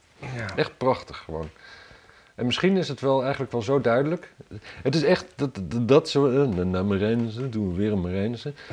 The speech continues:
Speaker 2: Dat is wel echt zo van dat de biggen gewoon aan het eind van de dag de appels hebben gegeten en de melk hebben opgedronken.
Speaker 1: Je verwijst nu naar een boek van George Orwell, hè?
Speaker 2: Ja, ja, ja.
Speaker 1: Ja, zeg ik even voor de ongeletterden.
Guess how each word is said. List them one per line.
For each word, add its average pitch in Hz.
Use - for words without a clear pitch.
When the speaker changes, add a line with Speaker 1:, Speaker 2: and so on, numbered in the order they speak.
Speaker 2:
Dat 123
is 127
wel 143
echt 131
zo 117
van 110
dat 95
de 101
biggen 92
gewoon 92
aan 92
het 90
eind 95
van -
de 90
dag 95
de -
appels 90
hebben 87
gegeten 85
en 85
de 87
melk 87
hebben 87
opgedronken. 82
Speaker 1:
Je 101
verwijst 101
nu 95
naar 90
een 92
boek 95
van 92
George 90
Orwell, 87
hè? 85
Speaker 2:
Ja, 82
ja, 78
ja. -
Speaker 1:
Ja, 90
zeg -
ik 87
even 85
voor 92
de 90
ongeletterden. 85